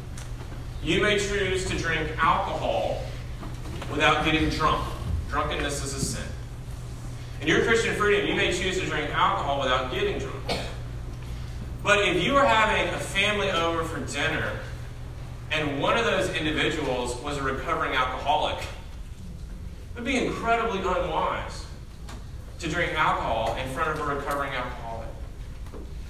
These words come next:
'Cause in your freedom, you might cause them to lose sight of the way that they were trying to live. And it's a similar notion here. So Paul's gonna pick up this theme again in chapters nine and ten, but he's basically gonna say,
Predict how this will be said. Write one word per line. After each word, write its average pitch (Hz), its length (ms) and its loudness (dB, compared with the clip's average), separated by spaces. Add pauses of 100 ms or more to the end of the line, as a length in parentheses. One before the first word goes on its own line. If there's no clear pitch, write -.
(420)
'Cause 175 160 0
in 226 340 4
your 190 260 4
freedom, - 840 0 (760)
you 175 160 0
might 185 180 4 (120)
cause 180 400 2
them 113 360 -4 (420)
to 170 120 -4
lose 170 360 2
sight 147 260 4
of 139 200 -2
the 135 60 -2
way 131 180 2
that 131 180 -2
they 127 100 -4
were 123 120 -2
trying 113 420 -2
to - 120 -6
live. 123 400 -4 (720)
And - 40 -6
it's 165 180 -2
a 170 40 0
similar 196 520 2
notion 170 480 2
here. 110 240 -2
So - 260 -2 (220)
Paul's 247 260 4
gonna - 160 0
pick 190 160 0
up 175 80 2
this 170 220 0
theme 160 240 -4
again 143 260 0
in 135 80 0
chapters - 400 0
nine 127 240 0
and 120 100 -4
ten, 196 280 2
but 156 80 2
he's 139 160 0
basically 170 400 2
gonna 156 120 2
say, 156 460 2